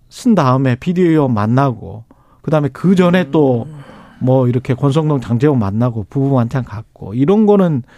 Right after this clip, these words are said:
Speaker 1: 개방적인 겁니까, 이게?
Speaker 2: 그게 개방적이죠. 왜냐하면
Speaker 1: 왜요?
Speaker 2: 사실, 사실 이제, 에, 폐쇄적인 분들은
Speaker 1: 음.
Speaker 2: 저 초청을 잘 하지 않고,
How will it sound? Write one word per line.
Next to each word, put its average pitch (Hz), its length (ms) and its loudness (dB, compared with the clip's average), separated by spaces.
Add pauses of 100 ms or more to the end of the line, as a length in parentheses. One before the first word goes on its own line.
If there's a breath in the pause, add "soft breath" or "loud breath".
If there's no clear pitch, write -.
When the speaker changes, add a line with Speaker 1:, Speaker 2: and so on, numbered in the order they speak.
(420 soft breath)
Speaker 1:
개방적인 139 1120 0 (120)
겁니까, 117 360 -4
이게? 147 160 -6
Speaker 2:
그게 139 240 -2
개방적이죠. 135 840 -6
왜냐하면 107 580 -4
Speaker 1:
왜요? 123 220 0
Speaker 2:
사실, 127 340 -8 (460 loud breath)
사실 131 360 -4
이제, 117 260 -2 (440 soft breath)
에, - 40 -10 (280)
폐쇄적인 151 600 -2
분들은 107 400 -4
Speaker 1:
음. 113 480 -2
Speaker 2:
저 98 580 -8 (200)
초청을 - 460 -8
잘 113 360 -4
하지 160 260 -8
않고, 104 760 -4